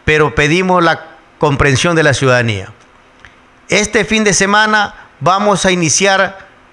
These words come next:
el bombeo en el Cantón Puerto López, pero lo vamos a iniciar paulatinamente. Pedimos, eh, la colaboración de la ciudadanía por cuanto el agua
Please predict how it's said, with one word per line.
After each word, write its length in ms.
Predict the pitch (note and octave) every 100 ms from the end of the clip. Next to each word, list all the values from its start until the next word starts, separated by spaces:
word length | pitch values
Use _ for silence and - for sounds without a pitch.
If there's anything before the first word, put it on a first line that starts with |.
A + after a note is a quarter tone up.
| -
el 160 | D3 C#3+
bombeo 640 | D3 D3 F#3 G3+ F#3+ - - _ _ _ _ -
en 140 | D3
el 80 | C#3+
Cantón 380 | D3 C3+ F#3 F3+
Puerto 260 | F3 E3+
López, 460 | F#3 E3+ G#2+ F#2+ - - - - -
pero 240 | D#3 E3+
lo 120 | E3+ E3
vamos 320 | F#3+ A3+ G#3
a 60 |
iniciar 480 | G3+ F#3+ D#3+ G3 G3
paulatinamente. 1120 | F#3+ F#3 F3+ F3 F3 G3 G3+ G3 C#3+ G2 G2+ - - _ - - - _
Pedimos, 680 | - D#3+ E3+ A#3 B3 A#3 - - - - _ _ _
eh, 500 | - C3+ C#3+ D3 C#3 -
la 180 | D3 D3
colaboración 680 | G#3+ A#3 A3 G#3+ - G#3+ G3
de 80 |
la 100 | F3
ciudadanía 680 | D#3 D#3 D3+ D3 G3+ A#3+ A3+ - - - -
por 180 | D3+
cuanto 580 | - - - E3+ E3 D#3+
el 120 | D3+
agua 440 | E3 G3 G#3 G#3